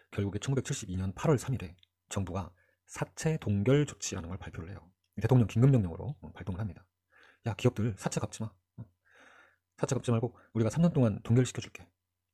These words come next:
야, 그리고 사채업자들, 빚쟁이들, 응? 돈 받고 싶으면, 야, 니들이 그 빌려준 돈, 그 돈의 출처를 제시해. 증거를 내. 그래야 기업이 갚을 수 있어. 응?"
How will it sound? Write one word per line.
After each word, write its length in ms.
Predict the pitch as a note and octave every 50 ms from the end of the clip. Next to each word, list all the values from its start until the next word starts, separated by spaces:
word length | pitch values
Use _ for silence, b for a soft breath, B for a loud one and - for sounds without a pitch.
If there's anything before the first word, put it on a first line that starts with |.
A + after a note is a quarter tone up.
| _ - A#2+
야, 60 | A#2
그리고 140 | - A#2 A2+
사채업자들, 400 | - - - A#2+ - A#2 G#2 F#2+
빚쟁이들, 340 | A#2 - C3 B2 G#2+ F2+ F#2+ C3
응? 60 | E3+ -
돈 100 | - A#2+
받고 160 | C3 - C3
싶으면, 360 | - - - A#2 B2 F#2 - b b b b b -
야, 40 | G2
니들이 260 | A#2 B2+ C#3 B2+ -
그 80 | - A2
빌려준 260 | - B2 C#3 C3 B2
돈, 240 | A2 G#2+ G2 F#2 -
그 220 | - A2 G2+ F#2
돈의 280 | - - A#2 C3 B2+ -
출처를 520 | - - G#3+ G#3 - - F#3 E3 B2+ G#2
제시해. 340 | - - G#2 - F#2 D#2+ E2 - _ _
증거를 320 | - - C3 C#3 C#3 G#2+ F2
내. 120 | D#2+ E2 - _ _ _ _ _ _ _ _ _
그래야 240 | - A#2 C3 B2+ A2
기업이 320 | - - G#2+ G#2 F#2+ E2+
갚을 180 | - - - G#2
수 80 | - F2
있어. 160 | - - E2+ - -
응?" 60 | C3